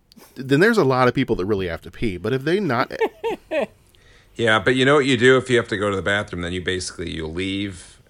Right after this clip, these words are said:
Speaker 3: really
Speaker 1: Right.
Speaker 3: quickly,
Speaker 2: And then
Speaker 3: 'cause I've
Speaker 2: come
Speaker 3: done
Speaker 2: back,
Speaker 3: this,
Speaker 2: yeah.
Speaker 3: run and go
Speaker 2: There were
Speaker 3: back.
Speaker 2: some people that did that in the
Speaker 3: Yeah.
Speaker 2: one I was in.
Speaker 1: Yeah, but this,
Speaker 2: Like,
Speaker 1: I
Speaker 2: you
Speaker 1: just
Speaker 2: could tell people left and they came running back in.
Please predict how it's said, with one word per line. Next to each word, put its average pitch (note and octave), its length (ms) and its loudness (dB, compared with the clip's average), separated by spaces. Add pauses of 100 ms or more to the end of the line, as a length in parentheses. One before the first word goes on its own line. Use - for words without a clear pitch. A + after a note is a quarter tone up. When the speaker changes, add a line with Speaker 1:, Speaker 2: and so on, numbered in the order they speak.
Speaker 3:
really G2+ 240 0
Speaker 1:
Right. F2+ 60 -6
Speaker 3:
quickly, - 360 -2
Speaker 2:
And E3+ 80 -4
then E3+ 80 -2
Speaker 3:
'cause E3 100 -4
I've F3+ 60 2
Speaker 2:
come E3+ 80 2
Speaker 3:
done E3+ 180 6
Speaker 2:
back, C#3+ 100 2
Speaker 3:
this, C#3+ 100 -8
Speaker 2:
yeah. D3 140 2
Speaker 3:
run C#3 180 0
and E2+ 180 -10
go D2+ 120 -8
Speaker 2:
There E3+ 100 -4
were F3 60 -2
Speaker 3:
back. - 80 -4
Speaker 2:
some A3 120 -6
people B3+ 240 -2
that A3+ 140 0
did G3 180 2
that F3+ 240 2
in D#3+ 80 -4
the D3+ 80 -2
Speaker 3:
Yeah. D#3 80 0
Speaker 2:
one C#3+ 100 -4
I D3 140 -2
was C#3 200 -6
in. A#2 260 -16
Speaker 1:
Yeah, F3 180 -2
but E3+ 120 -4
this, F#3 140 -2
Speaker 2:
Like, - 100 -2
Speaker 1:
I - 40 0
Speaker 2:
you D3+ 60 -2
Speaker 1:
just F#3+ 160 0
Speaker 2:
could F#3+ 60 4
tell D#3+ 160 8
people F#3+ 280 -4
left D#3+ 320 2
and D#3 100 -8
they D3+ 60 -4
came D3+ 140 -8
running C#3+ 280 -8
back C#3 220 -6
in. C#3+ 160 -12